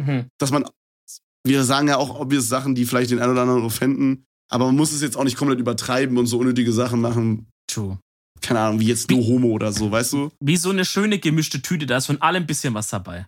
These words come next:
Speaker 2: Ja, aber nicht diese gemischten Tüten von Haribo, wo dann so, ähm, Lakritz auch mit drin ist, weil das ist immer fucking aids, weil da sind so diese Lakritze-Dinger, die infizieren so diese normalen Sachen. Und das schmeckt alles nach Lakritze, Digga. Und niemand mag
Speaker 1: Ja,
Speaker 2: Lakritze.
Speaker 1: okay.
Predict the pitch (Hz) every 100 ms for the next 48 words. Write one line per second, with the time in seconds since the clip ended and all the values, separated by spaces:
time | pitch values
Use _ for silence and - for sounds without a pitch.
0 | - 156 165 147 151 160 160 185 185 175
1 | 160 165 180 170 160 190 175 151 151 143
2 | 165 185 165 160 147 151 147 139 143 139
3 | - 127 127 123 123 117 - - 131 127
4 | - 175 147 131 120 110 117 113 - -
5 | - 135 147 180 160 143 113 165 127 -
6 | 139 117 127 127 120 _ _ - 139 165
7 | 156 143 139 139 - 180 180 160 139 143
8 | 139 131 143 143 - 180 165 147 139 143
9 | 139 143 147 139 120 117 117 110 - -
10 | 139 147 - 170 170 165 151 139 - 160
11 | 143 120 113 123 160 185 - 180 190 190
12 | 190 - 156 165